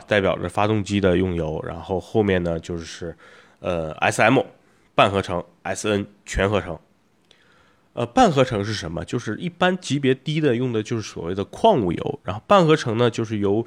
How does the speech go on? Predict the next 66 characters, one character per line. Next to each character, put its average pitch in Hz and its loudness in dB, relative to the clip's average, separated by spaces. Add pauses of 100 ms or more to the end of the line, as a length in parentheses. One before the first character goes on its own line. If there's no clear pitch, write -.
(140)
全 117 2
合 139 4
成 123 6
机 117 0
油 95 6
加 110 2
上 113 0
一 101 -2
些 101 -4
矿 117 0
物 98 0
油 87 0
来 92 2
半 120 2
合 110 2
成 87 -2
的， 107 4 (360)
所 117 2
以 127 4
呢 120 4
它 123 -2
的 123 4
成 113 -2
本 104 2
相 110 -2
对， 101 0
相 110 -2
对 113 2
全 107 2
合 113 2
成 98 -2
呢 104 2
会 104 0 (100)
便 90 2
宜 135 6
一 113 4
些， 101 2 (320)
但 120 0
是 123 2
效 143 6
能 107 4
呢 113 4
可 - -10
能 90 0
要 107 4
比 92 -2 (360)
S 98 2
N 113 4
级 107 0
别 92 2
的 92 0
这 98 0
个 90 0
略 107 4
低， 117 -2 (600)
当 151 6
然 120 6
价 117 0
格 95 0
肯 90 -6
定 87 -4
要 90 0
实 92 -4
惠 131 6
一 101 4
些。 80 -6